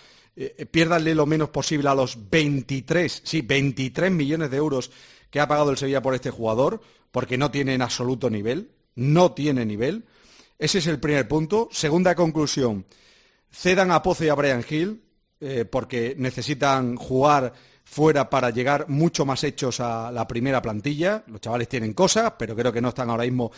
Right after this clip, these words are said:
para la velocidad que lleva este equipo.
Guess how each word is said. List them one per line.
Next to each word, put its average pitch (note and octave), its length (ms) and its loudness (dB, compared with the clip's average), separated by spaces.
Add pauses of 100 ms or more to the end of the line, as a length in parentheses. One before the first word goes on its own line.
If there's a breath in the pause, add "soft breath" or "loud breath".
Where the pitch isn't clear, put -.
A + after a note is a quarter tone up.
(340 loud breath)
para B2 520 2
la C3 140 0
velocidad C#3 460 0
que C#3 100 -2
lleva C3+ 460 0 (100)
este C3+ 260 -4
equipo. C#3 520 -4